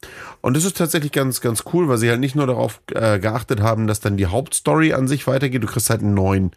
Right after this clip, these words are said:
ähm, neuen, äh, Ha-, Hauptarc, also einen neuen Haupttwist, äh, um den es dann geht. Nämlich wird so ein bisschen aufgeklärt, woher kam denn, also woher kam denn das, was, was den, den Prime, äh, zerstört hat und so weiter und so fort. Was war das? Und, äh,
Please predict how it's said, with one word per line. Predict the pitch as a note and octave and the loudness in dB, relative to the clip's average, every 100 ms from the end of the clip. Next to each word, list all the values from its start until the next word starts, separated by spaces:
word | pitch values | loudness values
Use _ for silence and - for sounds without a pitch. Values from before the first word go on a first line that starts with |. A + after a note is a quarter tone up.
| _ _ - - - | _ _ -20 -12 -2
ähm, | G#2 G2+ F#2+ F2 E2 _ - | 2 4 2 0 -2 _ -2
neuen, | F#2+ F#2+ F#2 F#2+ F#2+ F#2 F2+ F2+ | 2 4 4 4 4 2 2 0
äh, | E2 | 0
Ha-, | F#2+ F2+ E2+ G2+ - | 0 0 0 -2 -2
Hauptarc, | E2+ C3 - - - B2+ C#3+ | 0 -2 -2 -4 0 0 -2
also | G#2+ | 0
einen | G#2 | 2
neuen | G2+ F#2+ | 2 2
Haupttwist, | F#2 C3 - - C3+ - _ - - - - | 0 -2 -4 -2 -2 -4 _ -20 -20 -20 -4
äh, | A#2 | 0
um | A#2 G2+ A#2 | 0 0 0
den | A#2+ C3 | 0 0
es | - | -2
dann | A#2 A2 | 0 0
geht. | A#2 B2+ | 0 0
Nämlich | A2 G#2 G#2 - - - - | 0 2 0 -2 -16 -20 -2
wird | A2 | 0
so | A2+ | 2
ein | A2 | 2
bisschen | - A2+ | 2 2
aufgeklärt, | G#2 - G#2 - A2+ F#2 | 0 -2 -4 0 0 2
woher | G#2 A2 | 2 2
kam | G#2 G#2 A#2+ A#2+ | 0 0 2 2
denn, | A2 G#2+ G#2 | 2 2 0
also | G2+ G2 F2+ F#2+ | 0 0 -2 0
woher | G2+ A2 | 0 2
kam | - A2+ A#2+ | 0 0 2
denn | G#2+ | 2
das, | A#2 - | 2 0
was, | G#2+ G#2 - - _ _ _ _ _ _ | 0 0 -2 -4 _ _ _ _ _ _
was | - G#2 | -2 0
den, | A#2 G2+ | 2 2
den | G2+ F#2+ | 2 0
Prime, | - A2+ A#2 B2+ B2 A#2 G2 | 0 2 2 2 2 0 -2
äh, | F2 A2 G2 | -2 -2 0
zerstört | G#2 F2+ C3 D3 | -4 -2 -2 0
hat | C#3+ D#3+ - | 0 0 -2
und | D3+ | -2
so | C#3+ C3 | 0 0
weiter | D3 D3+ | 0 -2
und | D3+ | -2
so | C#3+ | -4
fort. | C3 D3+ D#3 | -4 -2 -2
Was | B2 - | -2 -2
war | G#2 G2+ D3 | -2 0 0
das? | D#3 D#3+ E3 - | 2 0 -2 -4
Und, | - A#2 G#2 G2+ - | -2 -2 -2 -2 0
äh, | G#2 G2 | 2 2